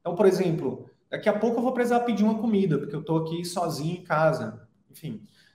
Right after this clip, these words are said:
é, por N motivos. Eu adoro a possibilidade do iFood poder ser uma plataforma de vendas pra mim. Eu adoro comprar no iFood, porque ela resolve um problema pra mim, tá? E eu tenho certeza que eles adoram vender,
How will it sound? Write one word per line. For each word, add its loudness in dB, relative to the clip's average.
é, 2
por -2
N 0
motivos. -8
Eu -6
adoro 8
a -2
possibilidade -2
do 2
iFood -4
poder -4
ser -6
uma 2
plataforma 0
de -4
vendas -4
pra 0
mim. 2
Eu 2
adoro 4
comprar 2
no 2
iFood, -10
porque -6
ela 4
resolve 4
um -4
problema 2
pra 0
mim, -2
tá? -4
E 4
eu 4
tenho 8
certeza 6
que 2
eles 6
adoram 8
vender, 2